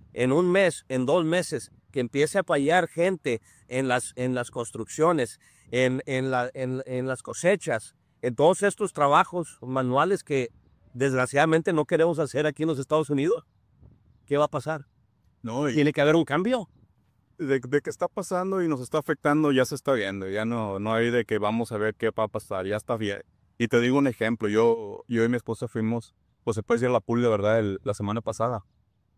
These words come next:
Speaker 2: completamente vacío, completamente vacía. Vamos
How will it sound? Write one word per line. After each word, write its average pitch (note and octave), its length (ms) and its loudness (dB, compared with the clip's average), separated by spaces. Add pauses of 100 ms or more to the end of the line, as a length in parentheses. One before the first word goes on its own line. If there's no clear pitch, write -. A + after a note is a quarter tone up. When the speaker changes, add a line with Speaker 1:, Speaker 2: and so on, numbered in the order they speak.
(160)
Speaker 2:
completamente A2+ 500 -2
vacío, B2 320 -2 (680)
completamente A2 500 -2
vacía. C3 360 0 (580)
Vamos B2+ 580 -2